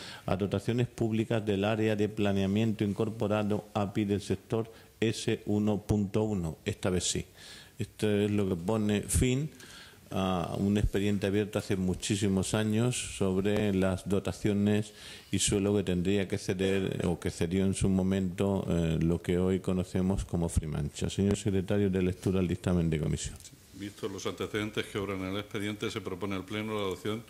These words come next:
Speaker 2: del siguiente acuerdo. Primero, aprobar definitivamente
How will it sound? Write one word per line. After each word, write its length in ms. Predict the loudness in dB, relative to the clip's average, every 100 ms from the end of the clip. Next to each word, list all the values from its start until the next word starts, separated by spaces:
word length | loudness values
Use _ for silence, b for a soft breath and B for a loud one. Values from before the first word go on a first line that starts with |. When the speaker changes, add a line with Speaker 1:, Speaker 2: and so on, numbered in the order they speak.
| B B B B -10
Speaker 2:
del 160 | -8 -6
siguiente 560 | -4 -4 -2 -4 -4 -6
acuerdo. 420 | -6 -4 -2 -4
Primero, 320 | -6 -6 -4
aprobar 340 | -4 -4 -4 -4
definitivamente 960 | -6 -4 -4 -2 -2 -2 -4 -4 -4